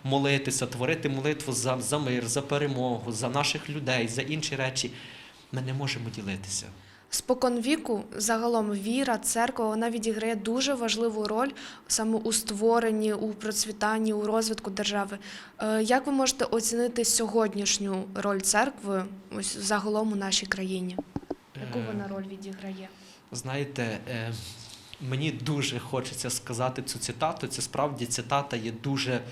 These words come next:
Speaker 1: е, широкомасштабна і дуже потужна. Сказав глава нашої церкви на зустрічі з президентом,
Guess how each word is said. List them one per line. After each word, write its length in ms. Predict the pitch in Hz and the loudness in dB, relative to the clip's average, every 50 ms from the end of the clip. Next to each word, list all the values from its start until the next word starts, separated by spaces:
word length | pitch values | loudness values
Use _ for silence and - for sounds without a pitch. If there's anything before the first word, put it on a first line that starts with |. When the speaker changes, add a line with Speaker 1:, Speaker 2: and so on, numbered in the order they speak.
| - - - - - - - - - - - - - - - | -14 -14 -14 -16 -16 -16 -16 -16 -16 -18 -18 -20 -20 -14 -8
Speaker 1:
е, 220 | - 120 113 113 113 - - - - - - - - | -6 -4 -4 -4 -4 -6 -10 -14 -18 -18 -20 -8 0
широкомасштабна 1040 | - - - 151 147 143 139 143 147 135 127 127 - - - 151 156 165 160 147 135 | 4 6 6 8 6 4 4 2 2 2 2 2 2 4 4 4 4 4 4 0 -2
і 60 | 143 | -2
дуже 260 | - 131 139 135 127 131 | 0 0 0 0 0 -2
потужна. 640 | 131 - 123 - 131 123 123 117 - 110 101 98 | -4 -8 -8 -6 -4 -2 -2 -2 -4 -4 -6 -6
Сказав 680 | 95 - - - 117 110 - 135 135 135 123 117 120 113 110 | -6 -6 -6 -6 -6 -4 -2 -2 -2 -2 -4 -4 -6 -6 -2
глава 240 | 120 127 123 131 135 | 0 2 4 4 4
нашої 380 | 139 127 120 - - 123 117 113 | 4 2 0 0 0 0 -2 0
церкви 460 | 117 - 156 156 156 - - - 120 | 2 4 4 4 4 2 -4 -6 -4
на 80 | 123 | -4
зустрічі 460 | 117 117 123 127 127 120 123 - - 123 | -2 -2 -2 -4 -4 -6 -6 -4 -4 -4
з 80 | 120 | -4
президентом, 720 | - - 120 113 113 117 117 143 175 185 185 180 147 135 | -4 -4 -4 -4 -4 -2 0 0 0 0 0 0 0 0